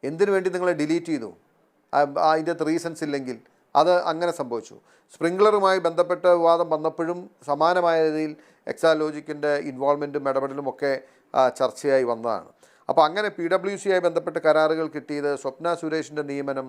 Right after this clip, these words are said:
സ്വർണ്ണക്കടത്തുമായി ബന്ധപ്പെട്ട കാര്യങ്ങൾ, ഇതെല്ലാം ദുരൂഹമായി ഇതിനെ തന്നെ ചുറ്റിപ്പറ്റി, ആ, ഇതിനെ തന്നെ വ-, വ-, ചുറ്റിയല്ലേ എല്ലാ വിവാദങ്ങളും അഴിമതിയും വന്നത്.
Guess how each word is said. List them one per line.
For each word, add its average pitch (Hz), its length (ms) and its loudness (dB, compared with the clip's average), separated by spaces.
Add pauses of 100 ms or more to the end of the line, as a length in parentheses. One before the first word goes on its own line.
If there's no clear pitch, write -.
സ്വർണ്ണക്കടത്തുമായി 160 720 -4
ബന്ധപ്പെട്ട 139 300 -8 (100)
കാര്യങ്ങൾ, 131 320 -6 (540)
ഇതെല്ലാം 208 680 4 (600)
ദുരൂഹമായി 214 540 4
ഇതിനെ 208 180 0 (100)
തന്നെ 220 260 -2
ചുറ്റിപ്പറ്റി, 220 460 -4 (280)
ആ, - 140 6
ഇതിനെ 208 260 -2
തന്നെ 214 260 0
വ-, 208 180 2
വ-, 202 160 4 (100)
ചുറ്റിയല്ലേ 214 440 2
എല്ലാ 220 180 4 (440)
വിവാദങ്ങളും 202 460 4
അഴിമതിയും 202 400 -4
വന്നത്. 190 240 -4